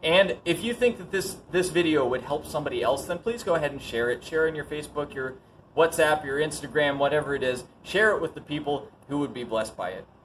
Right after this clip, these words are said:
Now, there's a bunch of other little miscellaneous stuff that you're gonna wanna coordinate as well. Remember, these are people who don't really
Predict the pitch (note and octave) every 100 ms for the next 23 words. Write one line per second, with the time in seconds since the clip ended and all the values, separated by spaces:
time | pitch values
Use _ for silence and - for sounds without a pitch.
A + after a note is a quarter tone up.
0 | - - - E3 G#3 G3+ G3+ A#3+ A#3 -
1 | F3 G3 F#3 F3+ E3 D#3 D#3 D#3 C#3+ C#3+
2 | C3+ - C3 C3 C3+ B2 B2 B2 A#2+ A#2+
3 | A#2+ C3 A#2+ A2+ A2 A2 A2+ G2 A2+ A2+
4 | G#2 A2 D3 F3+ F3+ E3+ A3 A3 E3+ F3
5 | F#3 F3+ D3+ D3+ - E3+ E3+ - D3+ E3
6 | D#3+ D3+